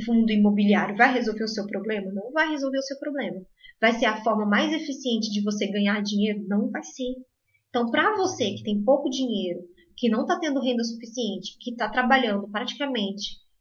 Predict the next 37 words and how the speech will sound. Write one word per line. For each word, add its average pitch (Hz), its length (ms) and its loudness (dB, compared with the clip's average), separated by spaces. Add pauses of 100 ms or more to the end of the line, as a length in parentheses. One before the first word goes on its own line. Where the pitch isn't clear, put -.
pra 208 200 2
pagar 214 360 4
o - 80 -6
custo 277 240 -4
do 214 120 -6
consultório, 220 720 -2 (1400)
o 226 220 4
melhor 233 440 6
investimento 320 720 0
que 262 200 -4
tem 202 180 -2
pra 214 260 0
você 294 600 -4 (160)
é 202 220 0
conhecimento, 247 1000 -4 (560)
é 190 160 2
organizar 214 760 0
o 330 40 -2
seu 285 320 -2
negócio, 233 720 -4 (320)
tá? 214 240 -8
Invista 233 720 0
no 294 140 -4
seu 277 340 -4
negócio. 247 580 -4 (520)
Mas 202 120 0
também 240 240 2
não 359 140 0
vá 302 260 0
fazer 311 220 0
um 311 160 -6
curso 285 320 -2
técnico, 254 560 0
sei 233 180 -2
lá 220 140 2
de 247 160 -2
quê, 214 720 -2